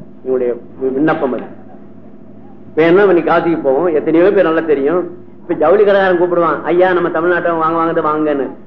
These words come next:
உள்ள போய் நீங்க வேலை கேட்டீங்கன்னா போச்சு, ரூபா எல்லாம் இது வைக்கிறோம். "ஏ, சார் ரூபே, ஏ, ஏக் ரூபே" என்பான்.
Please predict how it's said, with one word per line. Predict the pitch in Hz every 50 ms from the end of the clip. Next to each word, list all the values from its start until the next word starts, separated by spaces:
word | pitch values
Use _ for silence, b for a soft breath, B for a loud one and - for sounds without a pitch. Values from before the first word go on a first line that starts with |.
| - -
உள்ள | 151 170 220 240 233 -
போய் | 208 202
நீங்க | 202 190 180 175
வேலை | 156 156 165 190 196
கேட்டீங்கன்னா | 185 185 - 175 160 160 175 196 214 226 220 - -
போச்சு, | - - 523 - - - - - - - - - - -
ரூபா | - 147 151 151 143
எல்லாம் | 139 143 139
இது | 135 131 127
வைக்கிறோம். | 127 120 120 110 107 104 104 - - - - -
"ஏ, | 113 107
சார் | - 151 185 196
ரூபே, | 185 180 - - 127 110 98 - - - - - - - - - - - - -
ஏ, | 143 151
ஏக் | 143 151 180 170
ரூபே" | 165 160 - 139 127 107 104 - - - - - 117
என்பான். | 120 113 107 107 101 101